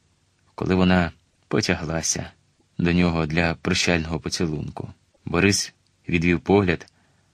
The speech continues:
аби не дивитись, але торкнувся губами її губ і відсторонився. «О, ти таки образився. Але ж ти повинен розуміти. Love, that is music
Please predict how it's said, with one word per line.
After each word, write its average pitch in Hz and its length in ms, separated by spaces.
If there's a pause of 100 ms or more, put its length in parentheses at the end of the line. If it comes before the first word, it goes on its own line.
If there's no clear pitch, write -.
(180)
аби 101 280
не 101 120
дивитись, 82 640 (680)
але 143 240
торкнувся 95 560
губами 92 580 (300)
її 82 180
губ 120 300 (720)
і 98 140
відсторонився. 82 840 (1040)
«О, 113 260
ти 123 120
таки 131 200
образився. 123 680 (340)
Але 82 300
ж - 160
ти 90 80
повинен 95 380
розуміти. 107 600 (520)
Love, 139 480 (840)
that 104 200
is 107 100
music 131 520